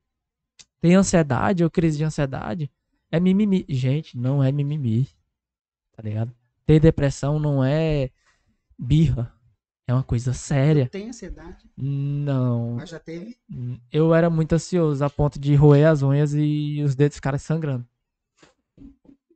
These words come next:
Speaker 1: Sério, eu, eu, tipo, com o passar dos anos eu fui tendo essa disciplina, eu fui me acalmando mais, fui aprendendo a meditar, que também é uma coisa importante, meditar,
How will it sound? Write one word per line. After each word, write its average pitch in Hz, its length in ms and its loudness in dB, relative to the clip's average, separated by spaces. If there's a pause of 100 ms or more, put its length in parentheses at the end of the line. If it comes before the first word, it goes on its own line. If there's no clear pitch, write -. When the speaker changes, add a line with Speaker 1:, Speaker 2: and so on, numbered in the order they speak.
(400)
Speaker 1:
Sério, 131 300 2 (120)
eu, 127 140 8
eu, 147 280 6 (160)
tipo, 139 360 -2 (300)
com 185 160 8
o 196 40 0
passar 196 360 4
dos 175 180 -2
anos 170 260 2
eu 180 80 -2
fui 170 240 0
tendo 156 380 2
essa 165 220 0
disciplina, 156 540 2
eu - 20 -6
fui 135 140 -8
me 127 100 -6
acalmando 127 440 -6
mais, 135 300 -6
fui 135 100 -8
aprendendo 127 400 -2
a 123 60 -4
meditar, 127 580 -2 (520)
que 190 120 2
também 190 400 8
é 190 100 8
uma 180 100 6
coisa 160 240 4
importante, 151 640 0
meditar, 135 720 -2